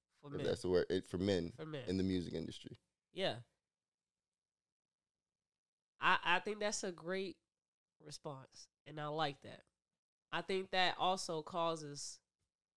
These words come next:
Speaker 1: destruction for women, because women have to be less clothed.
Speaker 2: Yeah. Naked is their standard.
Speaker 1: Yeah.
Speaker 2: Yeah.
Speaker 1: But that's also something that <clears throat> y'all like.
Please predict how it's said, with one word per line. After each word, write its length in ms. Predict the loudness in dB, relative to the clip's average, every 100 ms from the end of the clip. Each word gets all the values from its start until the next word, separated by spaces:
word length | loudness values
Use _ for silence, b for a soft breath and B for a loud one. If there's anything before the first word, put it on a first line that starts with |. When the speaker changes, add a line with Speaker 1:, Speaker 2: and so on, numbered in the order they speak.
| _
Speaker 1:
destruction 560 | -8 -6 -4 -4 -4 -8 -8
for 80 | -4
women, 280 | -4 -4 -12 _ _ _ _ _ _ _ _ _ _ _ -14
because 260 | -6 -4
women 380 | -2 -2 0 -2
have 220 | -2 -4 -6
to 100 | -8
be 340 | -8 -8 -12 _ _ _ _ _ _ -8
less 240 | -6 -6
clothed. 420 | -6 -6 -6 -12 -20 -4
Speaker 2:
Yeah. 180 | 4 4 2 -8 _ _ _ _ _
Naked 360 | 4 4 4 0
is 200 | 2 0
their 180 | 2 0
standard. 360 | 0 -6 -8 -8
Speaker 1:
Yeah. 160 | -6 -6 -10 -20 _ _
Speaker 2:
Yeah. 160 | -8 -8 -10 _ _ -10
Speaker 1:
But 180 | -8 -4
that's 180 | -4 0
also 640 | 2 2 0 -4 -4 -8 -14 _ _
something 380 | -4 -2 -2 -4
that 140 | 0
<clears throat> 100 | 2
y'all 240 | 4 4 4
like. 460 | 4 4 2 -12